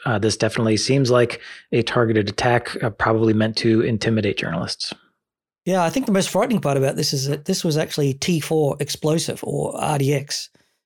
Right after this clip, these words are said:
Speaker 2: which is usually used in detonators, but is definitely military-grade explosive as far as I understand it.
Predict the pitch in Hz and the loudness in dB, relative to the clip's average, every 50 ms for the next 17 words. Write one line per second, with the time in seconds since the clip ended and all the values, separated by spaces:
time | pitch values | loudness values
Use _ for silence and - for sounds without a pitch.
0 | _ _ 151 147 143 - 147 139 131 127 - - 156 147 170 185 156 - 151 139 | _ _ -4 -2 0 0 0 0 0 0 -4 -4 -2 0 2 2 2 2 0 0
1 | 135 135 135 131 135 143 127 123 117 160 180 - 156 139 127 123 120 - - 135 | 2 2 0 0 0 -2 -2 0 0 -2 -2 0 -2 -2 0 -2 -4 -4 -4 -4
2 | 127 120 - - 156 147 - - - 131 131 127 131 135 139 143 - 143 131 143 | -4 -4 -4 -4 -4 -4 -4 -6 -2 0 0 0 0 0 -2 -4 -4 -6 -4 -2
3 | 135 127 127 135 143 - - - 143 139 151 151 - - - - - - - 139 | -2 -2 -2 -2 -4 -6 -6 -2 -2 0 0 0 -2 -4 -6 -6 -6 -4 -2 -2
4 | 135 135 120 127 127 131 127 131 135 139 - - 135 139 135 - - - | 0 0 -2 -2 -2 -2 -2 -2 -2 -4 -2 -2 -2 -2 -2 -6 -10 -14